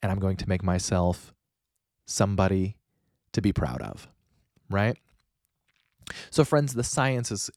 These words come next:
clear. It is possible to learn, grow, and change throughout your lifetime. No matter what you think your, your traits, abilities, or skills are, it's possible to improve in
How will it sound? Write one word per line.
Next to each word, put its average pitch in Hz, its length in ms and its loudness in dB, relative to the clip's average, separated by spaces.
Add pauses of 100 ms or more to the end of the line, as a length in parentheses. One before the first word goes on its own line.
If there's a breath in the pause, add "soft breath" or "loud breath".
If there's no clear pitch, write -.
(140)
clear. 113 680 -2 (1300 loud breath)
It 143 180 6
is 151 280 4
possible 107 500 0
to - 140 -4
learn, 123 580 4 (100)
grow, 107 540 4 (320 loud breath)
and 127 180 0
change 147 640 0
throughout 170 640 8
your 120 160 6
lifetime. 110 600 -2 (120)
No 143 80 6
matter 180 200 6
what 180 260 4
you 220 100 0
think 185 320 -2
your, 185 120 0 (200)
your 131 160 4
traits, 165 500 2
abilities, 147 540 4
or 127 60 0
skills 135 400 2
are, 117 220 4 (420 loud breath)
it's 180 220 6
possible 120 640 2 (240)
to 131 180 6
improve 127 460 4 (100)
in 117 120 -2